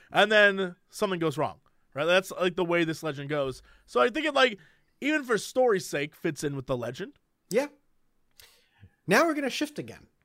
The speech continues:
Speaker 2: Time pushes f-, onward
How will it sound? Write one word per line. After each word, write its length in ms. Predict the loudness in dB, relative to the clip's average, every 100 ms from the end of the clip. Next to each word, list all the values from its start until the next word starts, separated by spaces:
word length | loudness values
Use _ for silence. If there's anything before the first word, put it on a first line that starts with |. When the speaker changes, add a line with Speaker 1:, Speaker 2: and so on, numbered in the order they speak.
| _ _ _ _ _ -10
Speaker 2:
Time 480 | -2 0 0 -2 -8 _ _ -10
pushes 320 | -8 -8 -14
f-, 20 | -12
onward 440 | -8 -6 -8 -10